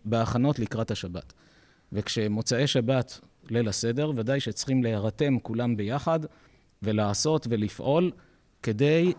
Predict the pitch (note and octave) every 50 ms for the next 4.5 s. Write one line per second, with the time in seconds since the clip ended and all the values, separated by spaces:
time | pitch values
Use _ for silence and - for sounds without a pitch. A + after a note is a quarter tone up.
0 | - - A#2 A#2 A#2 A2+ G#2+ G2 A#2 B2 A#2 D3+ E3 D3+ C3 - D3 C#3 C#3+ C3+
1 | - B2 A2+ A2 - C3+ B2 B2 A2 A#2 C3+ D#3+ E3 D#3 - B2 A2+ - C#3+ C#3
2 | C3+ C3+ C3+ C3+ - A2 G#2+ B2 D3+ C#3+ - - A#2+ A2 G#2+ G2 - G#2+ F#2 F#2
3 | G2+ E3 F#3+ - F#3 D3+ C#3+ D3+ D3 D3 C#3+ C3 B2 - D3 C#3 C3 B2+ B2+ C3
4 | B2 - A#2 G#2+ - A#2+ A#2+ A#2+ B2